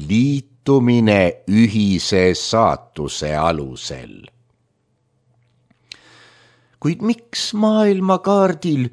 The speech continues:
ühed suured riigid kaovad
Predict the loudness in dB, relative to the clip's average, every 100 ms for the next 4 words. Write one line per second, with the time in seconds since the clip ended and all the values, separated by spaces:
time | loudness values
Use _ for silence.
0 | -10 -16 -2 0 2 0 -2 -8 -4 -2
1 | 0 -2 -4 -4 -4 -4 -6 -10 -14 -8
2 | 4 6 8 6 4 2 0